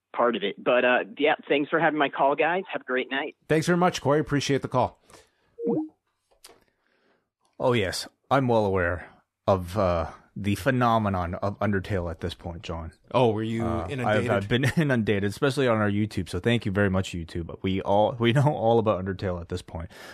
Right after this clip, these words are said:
Speaker 3: And, and I, it, anyway, it, uh, it sounds really interesting. It sounds like a lot of fun. Uh, let's go back to the phone lines right now.
Speaker 2: All right.
Speaker 3: Caller, you're on the air.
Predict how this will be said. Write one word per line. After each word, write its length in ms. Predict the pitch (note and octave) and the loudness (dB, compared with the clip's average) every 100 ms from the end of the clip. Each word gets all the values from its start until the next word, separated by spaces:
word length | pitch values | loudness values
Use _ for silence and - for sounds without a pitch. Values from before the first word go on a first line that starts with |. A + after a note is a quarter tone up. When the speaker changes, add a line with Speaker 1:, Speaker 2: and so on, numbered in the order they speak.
| - | -8
Speaker 3:
And, 160 | - D#3 | -2 0
and 160 | C3+ C#3+ | 2 2
I, 200 | B2 - | 0 -2
it, 200 | - B2+ | -4 -2
anyway, 320 | A#2+ G2 F2 - | 0 0 -2 -2
it, 220 | D3+ F3+ | 0 2
uh, 220 | F3 A#2+ B2 | 2 2 4
it 220 | E3 - | 0 2
sounds 240 | F3 F3+ | 2 2
really 160 | F3+ F3 | 2 2
interesting. 420 | F#3 G#3+ - - | 0 -4 -6 -12
It 80 | - | -4
sounds 180 | A2+ A2 | 0 0
like 120 | G2+ | 0
a 60 | |
lot 160 | G2 G#2 | 2 0
of 60 | - | 0
fun. 220 | A#2 G#2 _ - - - - _ _ - | -4 -6 _ -20 -20 -20 -20 _ _ -10
Uh, 420 | - G2+ G#2 G#2 G#2+ | 0 4 6 4 4
let's 200 | B2 - | 0 2
go 100 | F3+ | 2
back 140 | G3+ | 2
to 80 | G3 | 0
the 80 | G3+ | 0
phone 160 | A3+ | 2
lines 180 | A#3 B2 | 2 2
right 140 | G#2+ D#2+ | 0 -2
now. 160 | E2 - | -12 -10
Speaker 2:
All 80 | F#2+ | -4
right. 160 | C3+ - _ _ _ _ _ _ _ _ _ _ | -4 -4 _ _ _ _ _ _ _ _ _ _
Speaker 3:
Caller, 320 | - F#2 G2+ | -4 0 2
you're 180 | A#2 A#2 | 4 4
on 100 | A#2 | 2
the 80 | C3 | 2
air. 220 | D#3 D3 | 0 -2